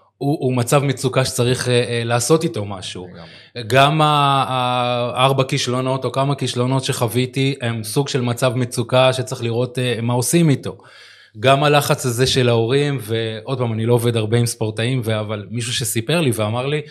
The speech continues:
Speaker 1: "תגיד, איך אני", הוא היה אז בן שמונה עשרה, תשע עשרה, הוא אמר לי, "איך אני פורש עכשיו? אני מגיל שש, ההורים שלי כבר מלווים אותי שבת, שבת, ל-, ל-, אתה מכיר את זה בטח הרבה יותר טוב ממני, איך אני אומר להם שאני לא רוצה לשחק כדורגל יותר, או שאני לא מתאים למקצוע הזה יותר?" זאת אומרת, זה,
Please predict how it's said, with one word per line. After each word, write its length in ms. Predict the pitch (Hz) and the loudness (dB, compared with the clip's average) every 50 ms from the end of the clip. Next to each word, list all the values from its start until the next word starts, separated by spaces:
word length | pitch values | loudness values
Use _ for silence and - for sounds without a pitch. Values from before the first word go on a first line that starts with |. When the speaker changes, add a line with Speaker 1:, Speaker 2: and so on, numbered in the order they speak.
| - - - _ - | -18 -20 -20 _ -12
Speaker 1:
"תגיד, 280 | 110 107 165 208 151 | -4 0 2 2 2
איך 140 | 127 127 - | 2 0 0
אני", 260 | 160 156 147 135 127 - | 0 0 0 -2 -2 -4
הוא 160 | 117 113 113 | -4 -4 -2
היה 140 | 123 127 123 | -2 -2 -4
אז 160 | 110 92 90 | -4 -6 -10
בן 180 | 98 92 90 95 104 | -12 -12 -12 -14 -16
שמונה 400 | - - - 95 92 98 123 156 | -16 -14 -12 -10 -6 -4 -2 -2
עשרה, 220 | 151 - - 107 | -2 -2 -4 -6
תשע 180 | 101 - 139 135 | -4 0 2 2
עשרה, 320 | 143 143 143 - 143 143 131 - - - - - - - | 2 2 0 -4 -4 -4 -4 -6 -10 -20 -20 -20 -14 -8
הוא 80 | 104 | -2
אמר 120 | 113 147 156 | 0 0 2
לי, 80 | 143 | 2
"איך 160 | 143 147 - | 2 2 2
אני 100 | 185 185 | 0 0
פורש 340 | 180 - 175 180 214 196 - | 2 2 2 2 2 2 0
עכשיו? 340 | 151 - - - 107 95 107 | -2 -4 -4 -4 -4 -2 -4
אני 140 | 107 120 135 | -4 -4 -4
מגיל 340 | 147 151 139 147 185 185 156 | -4 -6 -4 -4 -4 -2 -2
שש, 360 | - - 180 185 185 - - | 0 2 2 4 4 4 4
ההורים 300 | 135 131 131 151 165 156 | 2 4 4 2 2 0
שלי 240 | - 151 139 135 123 | 2 0 0 0 2
כבר 160 | 120 131 127 | 0 0 0
מלווים 420 | 127 127 123 120 113 123 156 160 | 2 2 2 2 2 2 2 0
אותי 180 | 160 156 139 123 | 0 0 -2 -2
שבת, 360 | - 120 117 120 147 156 147 | 0 0 2 4 2 2 4
שבת, 340 | - 135 123 135 139 135 127 | 2 2 4 4 4 4 2
ל-, 240 | 123 120 117 110 107 | 0 0 0 0 0
ל-, 180 | 110 107 113 | 0 -2 -2
אתה 140 | 113 - 123 | -2 -2 -4
מכיר 300 | 123 123 113 - 131 123 | -4 -2 -2 -4 -4 -4
את 60 | 117 | -4
זה 100 | 110 117 | -4 -4
בטח 240 | 113 117 - 113 - | -4 -4 -4 -6 -6
הרבה 200 | 110 110 107 117 | -6 -6 -4 -4
יותר 240 | 117 113 - 117 110 | -4 -4 -4 -8 -8
טוב 220 | - 117 110 107 | -6 -6 -6 -4
ממני, 400 | 120 123 143 170 180 185 185 185 185 - - - - - - - - - - - _ - | -4 -4 -2 -2 0 0 0 -2 -4 -8 -18 -20 -20 -20 -20 -20 -20 -20 -20 -20 _ 2
איך 220 | 160 190 208 - 269 | 4 4 4 6 4
אני 140 | 254 269 | 4 4
אומר 240 | 269 254 262 269 254 | 4 4 4 4 4
להם 160 | 247 247 247 | 4 2 2
שאני 200 | 214 - 226 220 | 2 2 2 4
לא 60 | 226 220 | 4 2
רוצה 180 | 220 208 220 | 2 2 0
לשחק 280 | 208 - 208 - 208 - | -2 -2 -2 -4 -2 0
כדורגל 520 | 190 175 170 185 196 208 196 165 147 123 | 2 2 4 4 4 4 4 4 4 4
יותר, 240 | 123 123 120 - 120 | 4 2 2 2 0
או 120 | 110 120 | 0 0
שאני 200 | 120 127 120 127 | 0 0 0 0
לא 80 | 135 156 | 2 2
מתאים 320 | 175 175 175 - 196 190 | 2 2 4 4 4 4
למקצוע 500 | 190 185 180 180 175 180 - 208 220 208 | 6 4 4 4 2 2 4 6 6 8
הזה 220 | 185 143 123 117 117 | 6 6 4 2 2
יותר?" 240 | 113 110 113 117 107 | 2 0 0 -2 -4
זאת 80 | - | -4
אומרת, 180 | 131 123 117 101 | -4 -6 -6 -6
זה, 100 | 117 | -8